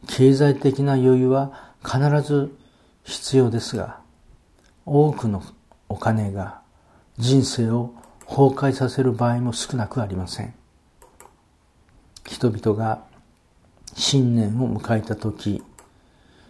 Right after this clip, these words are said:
最も多い新年の願い事の一つが宝くじに当たることだそうです。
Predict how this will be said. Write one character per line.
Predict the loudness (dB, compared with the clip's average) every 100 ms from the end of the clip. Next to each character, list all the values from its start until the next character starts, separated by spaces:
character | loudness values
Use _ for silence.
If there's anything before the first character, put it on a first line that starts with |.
| _ -6
最 | -4 -4 -2 0
も | 0 -2 -8 -20 _ _ -10
多 | 2 6 6
い | 6 2 -2 -6 -20 _
新 | -4 2 4 4
年 | 2 0
の | 0
願 | 0 2 4
い |
事 | 2 0 -2
の | -2
一 | 0 0
つ | 0 -2
が | -8 -8 _ _ _ _ _ _ -14
宝 | -6 -2 0
く | -2
じ | -4 -2
に | -2
当 | -4
た | -8
る | -8 -10 -12
こ | -4
と | 0
だ | 0
そ | -4 -12
う |
で | -12
す。 | -14 -16